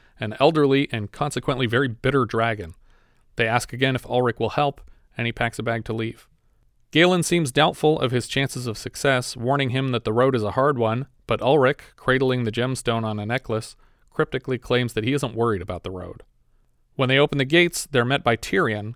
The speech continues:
captain of the royal guard, sent by King Cassiodorus to investigate this contingent and their goals. Cassiodorus is worried that involving a sorcerer in their bargain with the dragon could spell doom for his kingdom,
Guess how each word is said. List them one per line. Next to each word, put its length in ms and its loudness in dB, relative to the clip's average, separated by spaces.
captain 400 -2
of 80 -6
the 80 -2
royal 340 2
guard, 460 0
sent 240 -4
by 120 -2
King 280 -4
Cassiodorus 920 0
to 120 -2
investigate 560 0
this 180 -4
contingent 640 -2
and 140 -4
their 80 -2
goals. 520 -2
Cassiodorus 640 2
is 100 -8
worried 320 2
that 140 0
involving 400 2
a 60 -4
sorcerer 600 -2
in 80 -4
their 140 -2
bargain 340 0
with 120 -4
the 60 -8
dragon 440 0
could 200 -8
spell 220 0
doom 320 0
for 160 -2
his 140 -4
kingdom, 400 -2